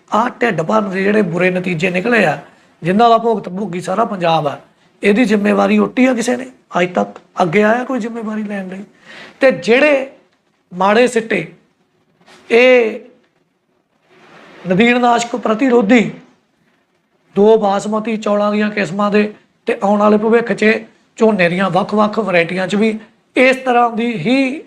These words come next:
ਜੀਨ-, ਜੈਨੇਟਿਕ ਛੇੜਛਾੜ ਕਰਕੇ, ਅ, ਨਦੀਨਨਾਸ਼ਕ ਪ੍ਰਤੀਰੋਧੀ ਸ਼ਕਤੀ ਵਾਲੇ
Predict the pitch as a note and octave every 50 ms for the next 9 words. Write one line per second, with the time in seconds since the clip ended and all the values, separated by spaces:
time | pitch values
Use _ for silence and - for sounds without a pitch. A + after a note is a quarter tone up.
0 | - - E3 D3+ D#3+ G3+ G#3 F3+ G#3+ - - E3+ D#3 F#3 F#3+ F#3+ F#3 F#3 - F3+
1 | F#3 F3 - F#3 F#3 F#3 F#3 F3+ F3 F#3 F#3 E3+ - F#3+ F3 E3+ F3 - G3 D#3+
2 | D3 - - - D#3+ D#3 D#3 D3+ D#3 - _ _ _ _ _ - F3 F3+ E3 G#3+
3 | A#3 A#3+ A3+ A3+ A3+ G#3+ G#3 G#3+ - G3+ G#3 G#3+ A3 A3 B3+ A3+ A3 G#3+ F#3 A#3
4 | A#3 G3+ G#3+ G3 G3+ - - G#3 F#3+ F#3 F#3+ F#3+ F#3 F#3 F#3 F#3 -